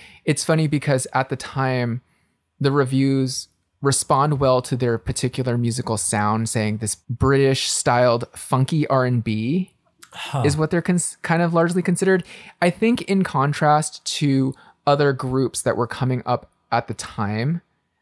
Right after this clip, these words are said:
Speaker 1: like, in my kind of stateside recollection, you had, you did have bands like Atomic Kitten, or you had S Club seven, or, um, Steps, right? And all
Speaker 2: They're
Speaker 1: of
Speaker 2: very
Speaker 1: those
Speaker 2: poppy.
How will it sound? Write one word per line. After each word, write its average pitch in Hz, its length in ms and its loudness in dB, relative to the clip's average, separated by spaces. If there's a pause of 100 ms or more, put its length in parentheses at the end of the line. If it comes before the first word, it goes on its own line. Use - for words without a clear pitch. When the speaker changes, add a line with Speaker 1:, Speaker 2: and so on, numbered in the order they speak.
Speaker 1:
like, 147 300 0
in 143 180 2
my 135 500 2
kind 135 200 -2
of 113 240 -6 (280)
stateside 123 560 0
recollection, 107 880 -2 (200)
you 131 160 -2
had, 117 320 -2 (160)
you 131 100 -4
did 120 160 -2
have 113 220 -2
bands 101 340 -4
like 95 220 -6
Atomic 110 400 -6 (100)
Kitten, 117 520 -2 (340)
or 117 100 0
you 117 120 -2
had 107 200 -4
S 110 160 -4
Club - 240 -8
seven, 110 640 -2 (380)
or, 110 400 0 (120)
um, 101 280 -2
Steps, - 840 -6 (460)
right? 131 280 2 (240)
And 143 180 0 (100)
all 160 160 4
Speaker 2:
They're 233 80 4
Speaker 1:
of - 60 0
Speaker 2:
very - 120 2
Speaker 1:
those 143 300 4
Speaker 2:
poppy. 104 320 -2